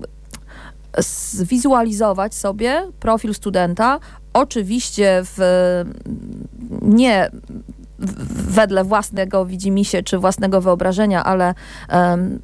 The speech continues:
po prostu rozmawiając ze studentami. Em,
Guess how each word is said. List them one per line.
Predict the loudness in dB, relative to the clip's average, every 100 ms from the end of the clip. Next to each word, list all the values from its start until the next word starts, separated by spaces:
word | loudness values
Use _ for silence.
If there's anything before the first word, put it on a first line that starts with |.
| 0
po | 2
prostu | 4 2 2 0
rozmawiając | 2 0 2 2 2 -2
ze | -4
studentami. | -10 -6 -4 0 0 2 0 -2 -8 -18 -18 -2
Em, | 4 4 4 4 4 4 4 4